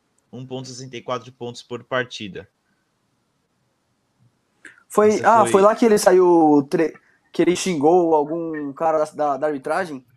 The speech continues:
Speaker 2: Foi, foi, foi esse ano, então, no Fortaleza, não foi?
Speaker 1: Sim,
Speaker 2: Ele
Speaker 1: foi
Speaker 2: foi um
Speaker 1: esse ano no
Speaker 2: antiético com o
Speaker 1: Fortaleza.
Speaker 2: cara. Ah, foi no Fortaleza, pode crer, pode crer. Agora eu tô lembrando.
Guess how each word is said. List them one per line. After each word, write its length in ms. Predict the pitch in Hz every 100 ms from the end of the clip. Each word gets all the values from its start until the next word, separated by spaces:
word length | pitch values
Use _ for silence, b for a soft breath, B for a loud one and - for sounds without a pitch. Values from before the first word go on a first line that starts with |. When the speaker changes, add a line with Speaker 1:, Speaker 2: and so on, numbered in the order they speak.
| _ _ _ _ _ _ -
Speaker 2:
Foi, 140 | 165
foi, 100 | 139
foi 140 | - 190
esse 160 | 233
ano, 140 | 214 185
então, 120 | 160
no 60 |
Fortaleza, 300 | 151 151 139
não 80 | 131
foi? 240 | 135 185 - _ _ _ _ _ - -
Speaker 1:
Sim, 140 | 147
Speaker 2:
Ele 120 | 151
Speaker 1:
foi 180 | - 120
Speaker 2:
foi 80 | -
um 20 |
Speaker 1:
esse 80 | 156
ano 80 | 143
no 40 |
Speaker 2:
antiético 200 | - -
com 80 | -
o 20 | 120
Speaker 1:
Fortaleza. 240 | 117 147 165
Speaker 2:
cara. 360 | 156 143 139 _ -
Ah, 140 | 262
foi 120 | 247 196
no 40 |
Fortaleza, 400 | 196 202 185 165
pode 200 | 160 175
crer, 320 | 143 147 165 _ _ _
pode 200 | 143 156
crer. 280 | - 131 139
Agora 180 | 120 127
eu 40 |
tô 60 | 143
lembrando. 360 | 147 131 120